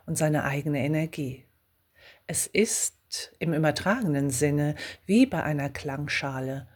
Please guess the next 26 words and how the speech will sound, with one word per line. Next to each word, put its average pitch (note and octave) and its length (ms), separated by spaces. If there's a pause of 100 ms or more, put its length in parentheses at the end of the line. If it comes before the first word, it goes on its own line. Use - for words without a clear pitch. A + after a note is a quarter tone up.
(220)
und E3 160
entfaltet C#3+ 800
den - 280
eigenen F3+ 640
Grundtonus C#3+ 840
im E3 140
Körper C3 420
wieder. B2 360 (960)
Es - 160
bringt E3 480
dich F3 340 (340)
in F3 120
die D#3+ 160
eigene, D#3 680 (240)
dir F#3 100
schon F3 260
seit E3 260
der D#3+ 140
Geburt E3+ 560
gegebene D3+ 640
Eigenschwingung D3 920 (220)
und E3 120
deinen D#3+ 320
inneren G3+ 560
Klang B2+ 440
zurück. - 680